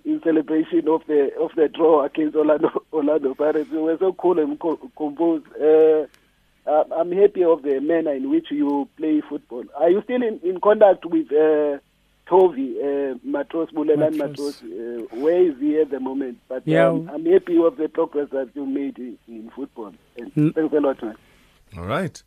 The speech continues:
Speaker 2: Nah, thanks, thanks, Mzukisi. Um, yeah, with Bulelani, I'm still in contact with him. Um,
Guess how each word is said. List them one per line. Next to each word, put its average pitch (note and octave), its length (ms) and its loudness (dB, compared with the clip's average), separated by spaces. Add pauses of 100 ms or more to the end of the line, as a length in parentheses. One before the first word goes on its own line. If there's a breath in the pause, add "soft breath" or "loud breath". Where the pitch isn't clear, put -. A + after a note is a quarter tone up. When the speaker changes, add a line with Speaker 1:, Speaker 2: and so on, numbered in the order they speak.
(380)
Speaker 2:
Nah, D3+ 240 0
thanks, D#3+ 320 0
thanks, D#3 360 -6
Mzukisi. C3+ 480 -8
Um, C3+ 380 -10 (140)
yeah, D3 280 2
with D3 280 -4
Bulelani, D#3 500 2
I'm C#3+ 100 -2
still D3 220 -4
in C#3+ 120 -2
contact D3 360 -8
with C#3+ 140 -12
him. E3+ 160 -10 (720)
Um, C3+ 640 -6